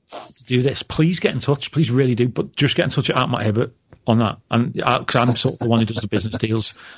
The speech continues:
and I'll, I'll cut them, Jake and Paul, in very fairly, of course.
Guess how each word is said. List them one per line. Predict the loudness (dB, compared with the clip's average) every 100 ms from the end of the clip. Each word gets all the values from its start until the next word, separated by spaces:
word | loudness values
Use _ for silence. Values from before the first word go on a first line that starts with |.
| -6
and | 2
I'll, | 2 2 0
I'll | 2
cut | 0 2
them, | 2 2 -2
Jake | 0 -2 2
and | 2 0 -2
Paul, | 0 2 2
in |
very | 2 0
fairly, | 0 2 2
of | 0
course. | 0 -2 0 -4